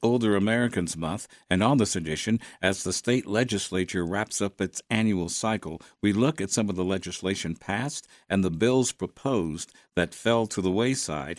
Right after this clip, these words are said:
having the focus of supporting seniors. Joining us is Miss Eileen Doherty, Executive Director of the Colorado Gerontological Society, operators of the service, senior answers dot org. I guess there was something, a bill on, uh, dementia,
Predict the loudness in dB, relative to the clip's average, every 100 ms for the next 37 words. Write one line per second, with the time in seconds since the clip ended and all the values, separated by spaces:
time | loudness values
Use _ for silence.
0 | -4 -2 2 2 0 0 0 0 -2 -4
1 | -4 -4 -4 -4 0 0 2 0 0 0
2 | 0 -4 -12 -20 -20 -12 -2 4 6 6
3 | 4 0 -2 -2 -2 -2 -2 0 0 2
4 | 2 2 2 2 2 0 -8 -8 -4 -2
5 | 0 0 0 0 2 2 0 -2 -2 -2
6 | -2 0 0 0 -2 -2 -2 -2 -2 -2
7 | -4 -6 -8 -8 -6 -4 -6 -8 -16 -20
8 | -4 -2 0 0 0 0 -4 -6 -6 -4
9 | -2 0 0 -2 -8 -12 _ -6 0 4
10 | 4 2 -2 -2 -2 -4 -6 -8 -12 -10
11 | -4 -2 -2 -4 -8 -8 -2 2 2 4
12 | 4 4 4 4 4 2 4 4 6 6
13 | 4 0 2 2 2 0 -2 0 6 6
14 | 6 0